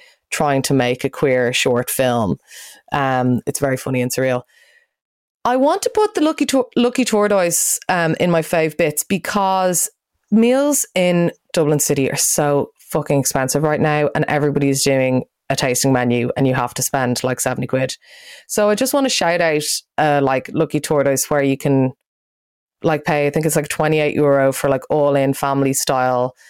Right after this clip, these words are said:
meal that you can basically share with two people. And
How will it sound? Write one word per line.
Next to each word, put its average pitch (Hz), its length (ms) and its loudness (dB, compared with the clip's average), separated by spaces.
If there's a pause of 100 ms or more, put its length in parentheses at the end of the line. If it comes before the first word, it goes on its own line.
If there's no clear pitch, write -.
(500)
meal 160 400 2
that 135 80 -2
you 123 140 0
can 156 100 -2
basically 147 400 -2
share 135 260 0
with 131 140 -2
two 135 180 -2
people. 131 520 -2 (160)
And 131 520 0